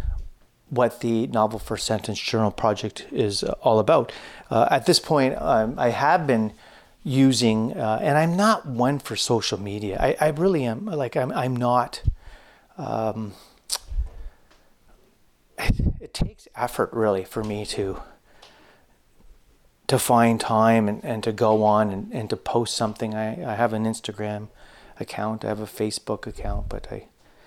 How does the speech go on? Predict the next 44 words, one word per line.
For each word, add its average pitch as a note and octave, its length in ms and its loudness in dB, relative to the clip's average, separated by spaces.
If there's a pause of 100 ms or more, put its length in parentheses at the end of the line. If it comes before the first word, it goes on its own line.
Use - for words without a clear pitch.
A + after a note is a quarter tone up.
(320)
I A2 120 -2
seldom, - 580 -2
I G#2+ 100 -6
seldom A2+ 440 -2
use A2+ 220 0
them. G2+ 220 0
And, B2 240 2
and C3 160 4
so E3 180 8
I C#3 40 8
was A#2+ 100 2
trying F#3 160 4
to D#3+ 60 2
figure D3 380 2
out C3+ 60 6
what F3 160 6
would D#3+ 160 4
be D#3 120 6
the, C3 380 4 (520)
the, A#2+ 340 6
uh, G2+ 300 6 (260)
the B2+ 200 -2
medium C#3+ 380 6
by A2 140 6
which A2+ 300 2
that A2 160 4
I A2 80 6
might G#2+ 260 2
be A#2 80 0
able G#2+ 160 -2
to - 60 -4
share C3 180 2
these A#2 140 -2
sentences. C3 520 -2
And A#2 80 -4
so A2+ 240 0 (380)
I G#2+ 100 -4
thought, G#2+ 220 -4
well, A2 320 -4 (960)
while D3+ 380 4
it's G3 160 4
free, A2+ 440 2 (1080)
uh, - 320 -2 (320)
and, A#2+ 220 0